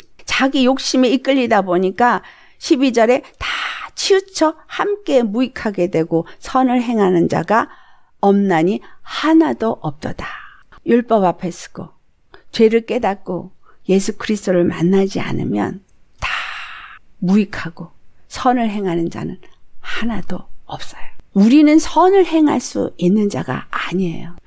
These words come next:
내가 선을 행할 수 없는 자라는 걸 깨닫을 때 주님을 힘입죠.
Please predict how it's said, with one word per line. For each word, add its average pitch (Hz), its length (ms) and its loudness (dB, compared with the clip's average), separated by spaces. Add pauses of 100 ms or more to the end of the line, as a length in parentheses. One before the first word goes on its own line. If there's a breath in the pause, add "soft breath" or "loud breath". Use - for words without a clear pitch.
(100)
내가 233 500 2 (220)
선을 349 440 2
행할 277 260 0
수 269 160 -2
없는 254 540 6
자라는 196 340 2
걸 214 120 0 (280 soft breath)
깨닫을 254 520 0
때 202 280 2 (160 loud breath)
주님을 190 500 2
힘입죠. 233 680 0